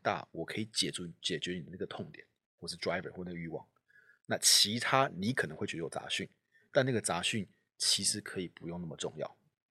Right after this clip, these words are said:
呃，不用这么 care，这样讲好了。那这整个的往下谈的时候就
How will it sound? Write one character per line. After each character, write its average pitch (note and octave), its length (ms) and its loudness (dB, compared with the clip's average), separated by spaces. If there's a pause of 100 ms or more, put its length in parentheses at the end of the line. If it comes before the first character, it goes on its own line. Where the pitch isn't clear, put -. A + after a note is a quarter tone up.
呃， B2+ 120 -2
不 - 180 -8
用 A2 160 0
这 - 100 -2
么 E2+ 160 -4
care， - 500 2 (480)
这 - 80 -2
样 E2+ 80 -2
讲 - 140 -8
好 - 140 -8
了。 - 160 -18 (520)
那 A#2 120 6
这 - 180 2
整 F#2 320 2
个 F2 180 -4
的 F2 300 -4
往 D#2+ 220 -2
下 A#2 180 8
谈 - 180 -2
的 D#2+ 120 -6
时 - 120 0
候 F#2 140 -6
就 F#2 240 -2